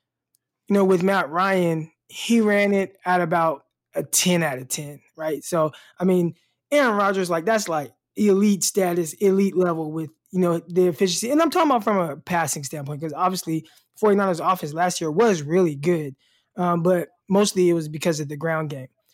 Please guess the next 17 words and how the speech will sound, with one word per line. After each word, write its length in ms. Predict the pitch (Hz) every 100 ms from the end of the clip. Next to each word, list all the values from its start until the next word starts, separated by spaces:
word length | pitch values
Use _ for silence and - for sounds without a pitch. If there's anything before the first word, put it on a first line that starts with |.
| _ _ _ _
Well, 420 | 196 208 202 190 185 _ _ _
I'm 180 | 185 190
watching 360 | 226 247 247 214
it 280 | 202 180 - _ _ _
right 200 | 202 190
now 260 | 185 208 180
and 160 | 170
just 280 | 160 175 156 _
what 160 | 226
it 80 | 233
looks 200 | 226 240
like 200 | 208 175
from, 340 | - 185 175 143
you 80 | -
know, 120 | 180 156
a 80 |
passing, 840 | 151 - - 180 190 185 185 165 156